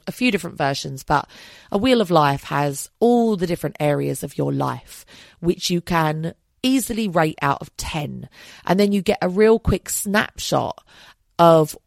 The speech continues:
what in your life is working and maybe what isn't. So it's areas such as family and friends, home life, career, finances, health, spiritual growth,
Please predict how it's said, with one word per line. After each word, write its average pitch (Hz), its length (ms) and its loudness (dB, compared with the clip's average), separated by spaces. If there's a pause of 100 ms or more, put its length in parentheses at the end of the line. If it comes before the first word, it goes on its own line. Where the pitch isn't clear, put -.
what 190 320 2
in 202 80 -4
your 190 120 2
life 156 300 0
is 147 140 -6
working 139 560 -2
and 143 180 -6
maybe 139 300 -4
what 135 240 -4
isn't. 135 320 -8
So 147 180 -2
it's - 200 -6
areas 180 440 2
such - 300 -8
as 147 200 -6
family 143 500 -2
and 131 120 -8
friends, 127 540 -6
home 170 400 0
life, 131 460 -6
career, 151 680 -2 (380)
finances, 151 1000 -2
health, - 640 -2 (100)
spiritual 180 640 0
growth, 147 640 -2